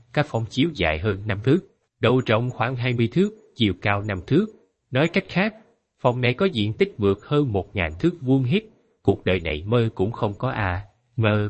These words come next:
cũng không có à. Ở giữa phòng là một cái giường lớn hình tròn, đường kính ba thước. Phía trước giường có một bể bơi rộng chừng mười thước, chiều dài đạt tới hai mươi ba thước, cũng khó tưởng tượng. Phòng ngủ hè, giường, bể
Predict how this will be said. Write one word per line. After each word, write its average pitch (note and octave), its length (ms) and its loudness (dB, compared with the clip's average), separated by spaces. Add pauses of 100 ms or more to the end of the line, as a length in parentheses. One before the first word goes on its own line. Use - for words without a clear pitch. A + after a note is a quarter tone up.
cũng - 180 -6
không G#2 220 -2
có C#3+ 140 -4
à. F#2 320 -4 (200)
Ở G2 300 -2
giữa F2 220 0
phòng C#2 220 -2 (260)
là G#2+ 100 0
một A2 180 -2
cái E3 140 0
giường F#2 280 -2
lớn C3+ 240 0
hình F2 240 -4
tròn, F2+ 220 0 (240)
đường E2+ 280 -2
kính E3 280 -4
ba D2 220 -2
thước. E3 180 4 (400)
Phía F#3+ 200 2
trước A#3 260 0
giường G2 320 0 (220)
có G3 100 0
một B2+ 220 0
bể A#2 120 4
bơi D3 240 4
rộng G2+ 260 -2
chừng G2+ 280 -2
mười G2 180 2
thước, A3 220 0 (380)
chiều B2+ 220 2
dài G#2 300 0
đạt F#2+ 280 -2
tới E3 140 4
hai C3+ 200 0
mươi C3 160 -2
ba C3 200 0
thước, G#3 280 0 (280)
cũng E3 200 -2
khó F#3 220 0
tưởng C#3+ 300 0
tượng. F2+ 300 -2 (380)
Phòng G#2+ 200 -2
ngủ F#2+ 200 2
hè, E2+ 380 -4 (220)
giường, G2+ 440 0 (240)
bể A2 180 2